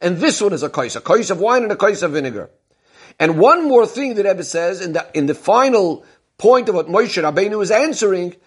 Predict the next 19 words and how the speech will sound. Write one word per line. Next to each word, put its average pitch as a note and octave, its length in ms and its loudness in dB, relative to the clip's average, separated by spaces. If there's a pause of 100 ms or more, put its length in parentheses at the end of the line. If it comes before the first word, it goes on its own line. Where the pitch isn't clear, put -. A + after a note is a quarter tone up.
(220)
he F#3+ 140 -6
seems C4 340 0
to A3+ 80 -4
be G#3 100 -2
telling G#3+ 340 0
them F#3 120 0
a F#3+ 40 2
chiddush, C#4+ 340 -4
he C3+ 100 -8
seems F3 280 -8
to F3 80 -10
be E3 220 -8
answering A3 420 2
their E3 120 0
question, B3+ 420 0
and E3+ 80 -6
he G3 60 -6
says A3+ 540 0 (360)
that E3 560 -2